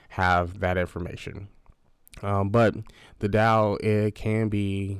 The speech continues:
a great investment vehicle if, you know, it fits your investment plan. Um, you know, it has some of the large caps, um, you know, and I think, you know, in nineteen, I keep saying nineteen 'cause it's hard for me to say eighteen.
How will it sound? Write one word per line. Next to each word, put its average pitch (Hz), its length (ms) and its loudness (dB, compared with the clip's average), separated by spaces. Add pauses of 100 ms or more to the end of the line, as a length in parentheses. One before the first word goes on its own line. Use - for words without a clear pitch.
(160)
a 95 180 -4
great 95 420 -6
investment 92 520 -6
vehicle 90 640 -4 (420)
if, 98 400 -4 (340)
you 95 80 -6
know, 90 100 -4
it 92 160 -4
fits - 420 -10
your 90 340 -8
investment 90 440 -8
plan. - 260 -10 (640)
Um, 87 760 -6 (240)
you 92 80 -8
know, 90 220 -2
it 90 80 -6
has 92 220 -2
some 90 100 -4
of 90 60 -4
the 92 80 -2
large 92 280 0
caps, 92 480 -4 (400)
um, 87 580 -8 (220)
you 98 120 -8
know, 90 260 -8 (180)
and 92 140 -6
I 92 80 -4
think, 98 320 -2 (640)
you 98 200 -4
know, 92 180 -4
in 90 220 -6
nineteen, 95 540 -4
I 90 160 -8
keep - 200 -8
saying 92 180 0
nineteen 107 520 -4
'cause - 120 -10
it's 87 140 -6
hard 95 200 -2
for 98 100 -6
me 92 60 -2
to 90 40 -4
say - 160 -8
eighteen. 110 480 -8